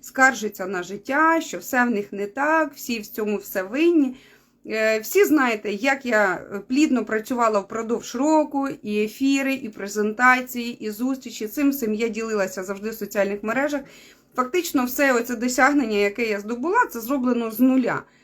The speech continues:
з самого нуля. Я та людина, яка попередній досвід був у мене, скажімо так, негативний в мережевому бізнесі. Я ніколи цього не приховувала, завжди говорила все відкрито, щиро, так, як це і було, але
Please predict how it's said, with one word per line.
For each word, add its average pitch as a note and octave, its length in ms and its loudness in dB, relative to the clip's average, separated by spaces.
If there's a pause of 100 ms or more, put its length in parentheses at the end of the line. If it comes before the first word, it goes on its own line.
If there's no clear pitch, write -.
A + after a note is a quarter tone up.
(160)
з - 120 -10
самого C4 460 4
нуля. F#3+ 340 -8
Я C#4 240 0
та C4+ 160 -2
людина, A#3+ 420 0
яка G#3 380 2
попередній B3+ 800 2
досвід G#3 440 -4
був A3+ 160 -6
у - 20 -4
мене, G3 260 -2
скажімо G3+ 340 -10
так, - 220 -12
негативний C4+ 680 0
в A#3 80 -8
мережевому A3+ 540 -2
бізнесі. G#3 500 -8 (340)
Я C4 240 4
ніколи A#3+ 460 2
цього F#3+ 340 -8
не G#3 340 0
приховувала, C4 760 -4
завжди A#3 340 -4
говорила G#3 540 -2 (240)
все A#3+ 200 -2
відкрито, C#4+ 560 0
щиро, C4 460 0
так, A#3 260 -4
як G#3 180 -8
це A3 140 -6
і G#3+ 160 -8
було, G#3+ 520 -2
але B3 520 2